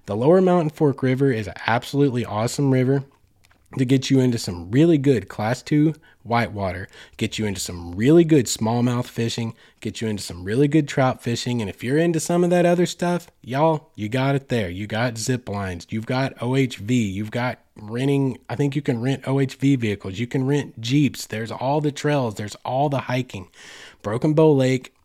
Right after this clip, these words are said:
itself is a beautiful destination point for many, many people. Something you guys should all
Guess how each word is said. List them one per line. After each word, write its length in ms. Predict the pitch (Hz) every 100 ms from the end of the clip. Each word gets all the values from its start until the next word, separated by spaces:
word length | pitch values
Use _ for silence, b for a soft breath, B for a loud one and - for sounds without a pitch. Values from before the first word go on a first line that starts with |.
| _ _ -
itself 580 | 117 - 151 151 95 - -
is 160 | 110
a 60 | 110
beautiful 480 | 101 123 131 - 101
destination 720 | 113 113 - 110 110 - 98
point 320 | - 98 90
for 140 | - 98
many, 240 | 107 117
many 220 | 120 113
people. 380 | 107 110 - 90
Something 440 | - 110 110 120 110
you 100 | 107
guys 360 | 107 107 104
should 180 | - -
all 300 | 95 117